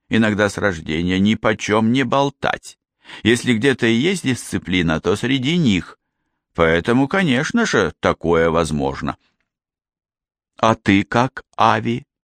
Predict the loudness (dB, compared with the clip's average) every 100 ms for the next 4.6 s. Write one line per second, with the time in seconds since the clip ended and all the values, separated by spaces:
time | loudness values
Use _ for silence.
0 | _ _ -20 -2 0 2 2 0 2 2
1 | 4 2 0 2 2 0 -6 0 2 2
2 | 0 -2 -4 -6 -16 _ _ _ _ _
3 | _ -14 -12 -2 0 2 2 2 0 0
4 | 0 -2 0 0 0 -2